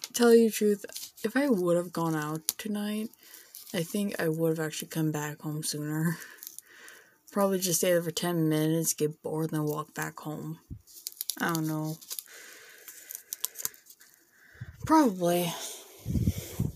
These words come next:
Mm. Well, I probably would have walked back home playing Pokemon Go, getting some steps, and catching some Pokemon.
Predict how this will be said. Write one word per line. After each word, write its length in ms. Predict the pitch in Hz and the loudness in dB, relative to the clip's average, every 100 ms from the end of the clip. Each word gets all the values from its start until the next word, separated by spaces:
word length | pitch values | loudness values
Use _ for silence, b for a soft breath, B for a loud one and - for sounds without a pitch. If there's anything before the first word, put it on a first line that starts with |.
| B B - | B B -4
Mm. 380 | 233 190 190 190 B B B B _ _ _ _ _ _ _ _ _ _ _ _ _ _ _ _ _ _ _ _ 254 | 2 6 6 2 B B B B _ _ _ _ _ _ _ _ _ _ _ _ _ _ _ _ _ _ _ _ 8
Well, 340 | 233 214 202 | 10 10 8
I 60 | 196 | 4
probably 320 | 190 180 170 | 8 8 10
would 180 | 170 165 | 8 6
have 80 | 196 | 2
walked 240 | 170 165 | 0 0
back 200 | 170 165 | -4 -2
home 200 | 180 165 | 0 2
playing 240 | 170 165 | 4 2
Pokemon 460 | 165 170 175 170 165 | 2 -2 2 4 6
Go, 320 | 170 165 165 | 6 6 6
getting 300 | 165 175 170 | 2 0 -2
some 180 | 165 160 | -2 -4
steps, 380 | - 175 170 170 | -2 0 0 0
and 180 | 165 160 | -4 -4
catching 300 | 165 165 160 | -6 -6 -2
some 240 | 165 156 | -4 -2
Pokemon. 580 | 165 160 165 165 165 | -2 0 0 2 0